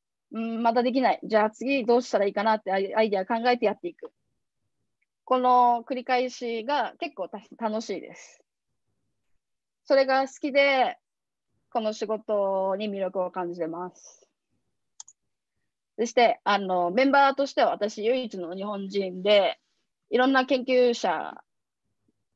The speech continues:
がいます。その研究者と日本、沖縄の海をつなぐ役割をしているっていう気持ちになっているので、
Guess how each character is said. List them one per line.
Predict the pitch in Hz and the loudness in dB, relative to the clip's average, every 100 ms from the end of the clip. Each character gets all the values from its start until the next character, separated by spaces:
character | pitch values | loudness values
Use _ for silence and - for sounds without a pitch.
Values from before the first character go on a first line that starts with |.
| - | -2
が | 262 226 | 0 0
い | 175 | -2
ま | 160 180 | -12 -12
す。 | - | -12
そ | 254 | -8
の | 240 247 240 226 - _ _ _ _ _ - | -4 0 0 -2 -6 _ _ _ _ _ -8
研 | 254 | -6
究 | 240 247 | -2 -2
者 | 240 - _ | -2 -8 _
と | 269 269 - _ _ _ _ _ _ _ _ - | 0 0 -2 _ _ _ _ _ _ _ _ -4
日 | |
本、 | 247 - | -4 -2
沖 | 220 262 | -4 -2
縄 | 262 262 | -2 0
の | 247 226 | 0 0
海 | 269 254 | 0 0
を | 180 170 | -2 -4
つ | 226 | -6
な | 208 | -4
ぐ | 202 208 | -2 -2
役 | - 208 240 | -2 -2 0
割 | 208 180 | 0 -2
を | 135 - | -6 -10
し | - | -6
て | 202 | -2
い | 185 | -2
る | 196 226 | -2 -4
っ | - | -8
て | |
い | 175 160 107 | -8 -8 -10
う | - | -6
気 | 214 | -2
持 | 202 | -2
ち | 208 | -2
に | 190 | -4
な | 190 | -4
っ | |
て | - | -4
い | 170 | -8
る | |
の | - | -6
で、 | - 175 - | -2 0 -2